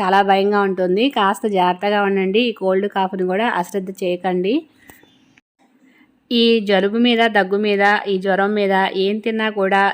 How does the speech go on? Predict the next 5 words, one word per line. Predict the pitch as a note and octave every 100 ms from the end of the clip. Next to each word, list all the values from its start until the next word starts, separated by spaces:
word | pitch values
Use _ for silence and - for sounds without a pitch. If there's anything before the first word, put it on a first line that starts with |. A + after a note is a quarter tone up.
| F#3+
ఏందో | G3 G#3
తిన్నట్టే | G#3+ G3 G3+ G3+ G#3+
లేదు, | G3+ F#3 F#3+ F#3+ - -
ఇంకేదో | G#3+ A3 G#3+
తినాలనిపిస్తుంది, | A3 G3+ G3 G3+ F#3 G3+ - F#3 F#3 F#3 F3+